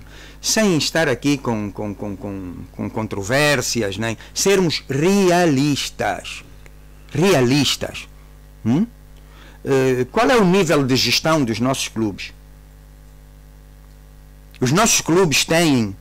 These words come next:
eh, a sua contabilidade, eu não estou a falar deste ou daquele,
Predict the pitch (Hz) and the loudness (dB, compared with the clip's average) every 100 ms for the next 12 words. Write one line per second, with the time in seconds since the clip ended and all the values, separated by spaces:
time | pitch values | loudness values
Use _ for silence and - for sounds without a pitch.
0 | - - - - - 117 131 127 175 180 | -20 -20 -20 -14 -6 -4 -2 -2 2 0
1 | - 131 131 120 123 120 139 131 101 - | 2 -2 0 0 0 2 0 0 -4 -18
2 | - - 139 208 202 196 - 135 156 131 | -20 -4 0 2 2 0 0 0 0 2
3 | 143 147 151 127 107 117 98 | 2 2 0 0 0 -2 -2